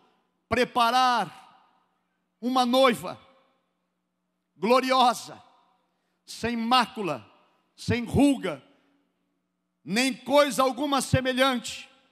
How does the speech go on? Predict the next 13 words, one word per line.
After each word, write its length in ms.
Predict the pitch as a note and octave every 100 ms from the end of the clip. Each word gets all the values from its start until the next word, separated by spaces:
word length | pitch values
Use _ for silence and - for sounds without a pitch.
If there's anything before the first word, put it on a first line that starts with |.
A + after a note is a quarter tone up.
| _ _ _ _ _ _ -
uma 200 | G#3 B3+
noiva 320 | C#4 C#4 B3
santa, 800 | A3 - - C4+ C4 - A#3+ D#3+ _ _ _ _ -
irrepreensível. 1040 | B3+ G#3 C4 B3+ A#3 F#3 - C#4 C4+ A#3 - _ _ _ _ _ _ _ _ _ _
A 120 | E3 A#3
igreja 800 | G#3+ A3+ C#4 C#4+ C4 - F#3+ _ _ _ _ _ _ _ _ _ _ _ _ _ _ _ _ _ -
é 80 | G3+
comparada 840 | C4 C4 B3+ B3 C#4 C#4 B3 B3
como 680 | - C#4 C4 C4+ C4 A#3 _ _ _ _ _ _ _ _ _ _ _ _ _
a 140 | A#3+
noiva 400 | A#3+ C#4 D4+ B3+
de 100 | G#3+
Cristo 560 | - G#3+ F#3+ - -